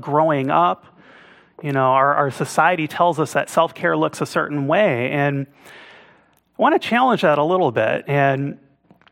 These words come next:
French philosopher that many of you have probably never heard of, named Guy Debord, shared in his book, The Society of the Spectacle, that many of us grow up with this idea that we have to crush ourselves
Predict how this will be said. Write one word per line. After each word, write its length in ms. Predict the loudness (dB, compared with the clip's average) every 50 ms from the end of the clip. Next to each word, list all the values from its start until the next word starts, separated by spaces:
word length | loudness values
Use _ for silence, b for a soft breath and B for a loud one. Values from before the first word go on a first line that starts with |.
| _ _ _ _ _ -20 -20 _ _ -18
French 360 | -4 0 0 0 0 0 -4
philosopher 580 | -2 2 4 4 4 2 0 -2 -4 -2 0 2 4
that 240 | 4 4 4 2
many 240 | 0 -2 0 0 0
of 80 | 0 -2
you 60 | -4
have 100 | -4 -2
probably 300 | 0 0 2 2 2 2
never 200 | 2 2 0 0
heard 300 | -4 -2 -2 0 2 2
of, 140 | 0 0 0
named 280 | -2 -2 -2 -2 -2
Guy 160 | -2 0 0 0
Debord, 540 | 0 -2 0 0 0 2 2 0 -2 -4
shared 360 | -4 -4 -2 0 0 0 0 0
in 120 | -2 -2
his 240 | -2 -4 -4 -4 -2
book, 220 | 0 -2 0 -2
The 100 | -4 -8
Society 560 | -6 -6 -6 -4 0 0 2 2 2 0 0
of 100 | -2 -2
the 80 | -4 -6
Spectacle, 720 | -8 -4 -2 -2 -2 -2 -4 -10 -12 -6 -4 -4 -2 0
that 360 | 2 2 2 2 2 0 -2 B B B B B B B B B B B
many 380 | -2 2 2 2 4 4 2 2
of 160 | 2 2 2
us 280 | 2 2 2 0 -4
grow 380 | -10 -8 -2 2 2 4 4 4
up 180 | 4 2 2 0
with 140 | -2 -2
this 180 | -2 -2 0 0
idea 480 | 0 0 0 -2 -4 -2 0 2 2 2
that 160 | 2 -2 -2
we 100 | -4 -4
have 160 | -4 -4 -4
to 100 | -4 -6
crush 520 | -8 -10 -12 -6 -4 -4 -4 -4 -4 -4
ourselves 800 | -2 -2 -2 -4 -4 -4 -4 -4 -2 -4 -8 -12 -12 -14 -16 -20